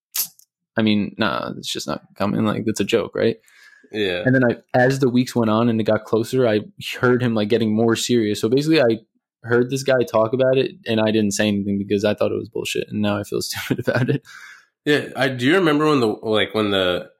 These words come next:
Speaker 2: like, city of Wuhan was, like, like, mentioned every ten seconds on the news, where it's like, "Yo, like, the, Wuhan is, like,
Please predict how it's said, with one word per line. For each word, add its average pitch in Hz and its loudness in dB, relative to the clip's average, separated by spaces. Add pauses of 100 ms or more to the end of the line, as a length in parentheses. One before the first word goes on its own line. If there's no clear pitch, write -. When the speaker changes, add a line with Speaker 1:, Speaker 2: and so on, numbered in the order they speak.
(300)
Speaker 2:
like, 98 -2
city 117 0
of 95 -2
Wuhan 107 0
was, 92 -4
like, 95 0 (800)
like, - -6 (300)
mentioned 110 0
every 107 -2
ten 107 -2
seconds 104 -2
on 95 0
the 95 0
news, 92 0
where 98 0
it's 92 -4
like, 95 -2
"Yo, 98 0
like, - -4
the, 107 -4
Wuhan 104 0
is, 98 -4
like, 92 0